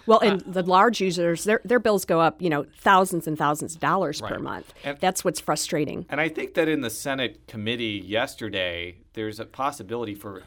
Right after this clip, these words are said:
Speaker 3: average consumers, it could go, the bill could go up four or five dollars a
Speaker 1: Right.
Speaker 3: month, which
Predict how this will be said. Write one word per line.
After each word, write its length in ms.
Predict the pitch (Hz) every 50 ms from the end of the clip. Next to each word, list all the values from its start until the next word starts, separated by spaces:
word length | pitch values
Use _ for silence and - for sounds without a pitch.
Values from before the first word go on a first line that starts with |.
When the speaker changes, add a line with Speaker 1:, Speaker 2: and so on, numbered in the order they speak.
| -
Speaker 3:
average 400 | 123 120 120 113 104 110 107 -
consumers, 580 | - 98 90 - - 156 175 165 135 110 101 95
it 120 | 104 104
could 200 | - - 127 104
go, 300 | 101 110 110 110 107 101
the 220 | - 104 98 95 95
bill 260 | 92 - 127 131 127
could 140 | - 123 104
go 140 | 107 104
up 100 | 98 -
four 280 | - _ - 113 107 107
or 60 | 107
five 260 | - 110 104 98 95
dollars 380 | 92 107 101 98 98 92 90 95
a 40 | 185
Speaker 1:
Right. 120 | 180 165
Speaker 3:
month, 180 | 135 110 92 -
which 220 | 156 156 156 -